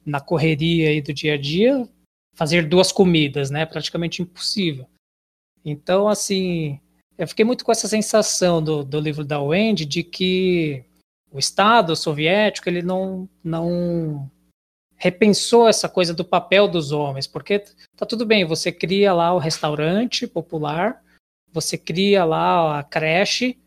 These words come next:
mas as tarefas domésticas, elas não deixam de existir. Alguém ainda vai precisar cozinhar, limpar, né? Então eu vejo como a divisão de tarefas, né, ela seria crucial pra,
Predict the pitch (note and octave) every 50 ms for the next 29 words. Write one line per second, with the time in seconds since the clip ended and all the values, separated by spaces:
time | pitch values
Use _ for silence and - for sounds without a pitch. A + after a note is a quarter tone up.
0 | _ _ _ _ _ _ _ _ _ - A3 A3+ G3 F3+ E3+ - - F#3 E3 E3
1 | D#3+ D#3+ - E3+ D3+ C3+ - _ _ E3+ E3+ F3+ D#3+ D#3+ D#3+ E3+ E3+ - - A3+
2 | G#3 A3+ A3+ A#3 A#3+ G#3+ A3+ A#3+ B3+ D4 D#4 C#4 G#3+ G#3+ G3+ - A#3+ A3+ A3 A3+
3 | G3+ B3 C#4 - - - - E3 D#3 C#3 - _ _ _ _ _ _ _ _ _
4 | _ _ _ _ _ _ _ _ _ - - - D3 D3 C#3 C3+ D3+ D#3 E3+ F#3+
5 | G3 G3+ A#3 G3 - E3 D#3+ F3+ G3 G#3+ A3+ G3+ - G3+ E3 D3 C#3+ C#3 D3 E3+
6 | F3 D#3+ C#3+ - _ - - _ _ _ _ _ _ - C#3 C3+ C3 D3 E3 D#3+
7 | D#3 D#3 D#3+ E3+ E3+ E3 D#3 C#3+ C3+ B2+ B2+ C#3 D3 D3+ - _ - D3 D3+ D#3+
8 | E3+ F3 E3+ D#3+ D3 C3+ B2+ C3 D3+ F3 G3 F#3 - _ - - - - _ _
9 | _ F#3+ G3+ A3 G#3+ A#3 A3 A3 A3 - A3+ A3 A3 A3+ A3 A3 G#3 F#3+ E3+ D#3
10 | D3 - _ _ - - - _ _ _ _ G3 D3 C#3+ C#3 C#3 C3+ C3+ C3+ C3
11 | - D#3+ C#3+ D#3 C#3 D3 E3 E3+ D3+ D3+ - - D3+ C#3 C#3 C3+ C#3 D#3 F3+ G#3
12 | A3+ A3 - - D#3 D3 C#3 C#3 D#3 F3 F3 D#3+ D#3 D#3 D#3 - - D#3 F#3 F3+
13 | - - G3+ F#3 G#3 - - - C4+ G#3+ E3 D#3+ F3+ A3+ B3 A3+ A3+ F3+ E3 D#3
14 | D#3 D3+ D3+ D3 C#3+ C#3 C3 B2+ C3